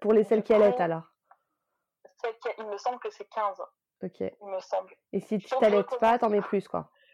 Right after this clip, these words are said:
Speaker 1: Après, tu
Speaker 2: Comment ?
Speaker 1: vois dans les, j'imagine que dans le,
Speaker 2: Ouais.
Speaker 1: le petit flacon, c'est écrit, quoi, le nombre de
Speaker 2: Oui, oui,
Speaker 1: gouttes,
Speaker 2: oui,
Speaker 1: euh.
Speaker 2: c'est écrit,
Speaker 1: Mm,
Speaker 2: c'est
Speaker 1: mm.
Speaker 2: écrit, ouais. Du coup, en magasin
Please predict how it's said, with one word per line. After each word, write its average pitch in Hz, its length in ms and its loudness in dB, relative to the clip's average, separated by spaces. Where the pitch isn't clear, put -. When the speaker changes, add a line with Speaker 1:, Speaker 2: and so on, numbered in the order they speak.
Speaker 1:
Après, 208 240 -2
tu 196 140 -8
Speaker 2:
Comment ? 180 120 0
Speaker 1:
vois 185 100 2
dans 170 100 -2
les, 156 400 -4
j'imagine 190 460 -4
que 208 80 -4
dans 185 160 -2
le, 175 80 -4
Speaker 2:
Ouais. 170 280 -4
Speaker 1:
le 180 140 -4
petit - 160 -16
flacon, 202 380 0
c'est 190 200 -6
écrit, 185 300 -6
quoi, - 200 -20
le 175 120 -8
nombre 175 200 -6
de 170 60 -6
Speaker 2:
Oui, 170 180 -8
oui, 180 60 -6
Speaker 1:
gouttes, 208 140 -10
Speaker 2:
oui, 175 80 -8
Speaker 1:
euh. 170 100 -12
Speaker 2:
c'est 190 120 -10
écrit, - 340 -20
Speaker 1:
Mm, 180 140 -10
Speaker 2:
c'est 190 100 -10
Speaker 1:
mm. 170 60 -10
Speaker 2:
écrit, - 240 -20
ouais. - 840 -20
Du 196 120 -16
coup, - 140 -12
en 208 60 2
magasin 214 320 -4